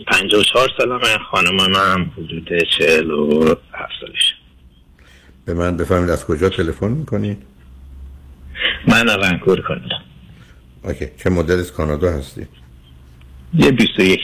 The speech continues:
Speaker 1: دو سالی هست. بیست و یک ساله.
Speaker 2: اوکی. فرزند چی داری؟
Speaker 1: یه پسر هفده ساله که اولی هست، یه دو-، این دختر دومی که پونزده ساله هست که دومی، و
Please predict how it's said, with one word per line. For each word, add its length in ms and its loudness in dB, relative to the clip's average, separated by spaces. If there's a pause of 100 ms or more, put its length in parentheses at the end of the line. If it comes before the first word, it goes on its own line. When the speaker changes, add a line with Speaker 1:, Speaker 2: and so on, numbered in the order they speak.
Speaker 1:
دو 80 0
سالی 280 2
هست. 340 -6 (400)
بیست 160 -4
و 20 4
یک 240 2
ساله. 220 -4 (580)
Speaker 2:
اوکی. 240 -8
فرزند 760 0
چی 80 -6
داری؟ 300 -2 (1800)
Speaker 1:
یه 100 4
پسر 320 4
هفده 420 4 (120)
ساله 520 4
که 200 -10
اولی 380 -2
هست، 260 -2 (340)
یه 380 2
دو-، 360 -4 (100)
این 160 0
دختر 340 0
دومی 600 2
که 140 0
پونزده 420 0 (120)
ساله 380 2
هست 420 -2
که 500 0 (360)
دومی، 920 4
و 340 4